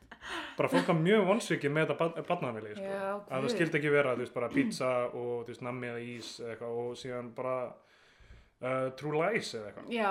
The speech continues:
Speaker 2: nákvæmlega. Mars Attacks.
Speaker 1: Já, Mars Attacks. Já.
Speaker 2: Geðveik afmælismynd, sko.
Speaker 1: Mhm.
Speaker 2: Já, þetta er, ég veit ekki, ég, svo var ég, ég var með einni stelpu í bekk líka sem að, hérna, sem að var alltaf með keiluafmæli.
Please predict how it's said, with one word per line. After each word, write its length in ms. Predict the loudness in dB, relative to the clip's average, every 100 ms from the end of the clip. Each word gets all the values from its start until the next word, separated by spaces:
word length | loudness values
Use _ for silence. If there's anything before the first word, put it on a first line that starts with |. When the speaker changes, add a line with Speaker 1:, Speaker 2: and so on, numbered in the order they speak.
| 4
Speaker 2:
nákvæmlega. 460 | 0 -4 -4 -4 -6 -12 _ _
Mars 240 | -8 -8 -8
Attacks. 420 | -6 -8 -8 -14 -16 _ _ _
Speaker 1:
Já, 120 | -10 -10
Mars 280 | -12 -16
Attacks. 320 | -12 -12 -12 -20 _
Já. 180 | _ 0
Speaker 2:
Geðveik 420 | 2 0 -2 -4
afmælismynd, 460 | -4 -6 -8 -10 -10
sko. 160 | -12 -14 -12
Speaker 1:
Mhm. 260 | -12 -12 -14 _ _ _ _ _ -20 -20 _ _
Speaker 2:
Já, 120 | -8
þetta 380 | -4 -4 -4 -4
er, 120 | -6 -6
ég 200 | -6 -4
veit 120 | -4
ekki, 180 | -2 -2
ég, 80 | -2
svo 120 | -2
var 80 | -2
ég, 120 | -4
ég 280 | -6 -8 -6
var 140 | -8 -8 -6
með 200 | -4 -4
einni 160 | -4 -8
stelpu 220 | -8 -4
í 40 |
bekk 160 | -6 -4
líka 180 | -6 -6
sem 180 | -6 -6
að, 120 | -6
hérna, 220 | -2 0 0 -4 -20 _
sem 200 | -4 -2
að 60 | 0
var 100 | -4
alltaf 240 | -4 -8
með 120 | -8
keiluafmæli. 760 | -4 -4 -2 0 0 0 0